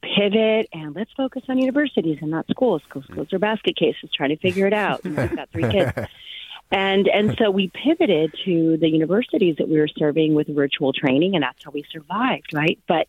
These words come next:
Speaker 1: it was so much easier for us to take out loans.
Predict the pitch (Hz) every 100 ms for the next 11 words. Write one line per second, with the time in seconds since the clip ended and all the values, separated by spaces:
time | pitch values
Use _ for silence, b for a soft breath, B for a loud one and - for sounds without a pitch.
0 | b b _ _ _ - 175 180 - 208
1 | 269 - 247 269 247 175 143 165 - -
2 | 160 - 214 - 170 208 - - 170 156
3 | 113 -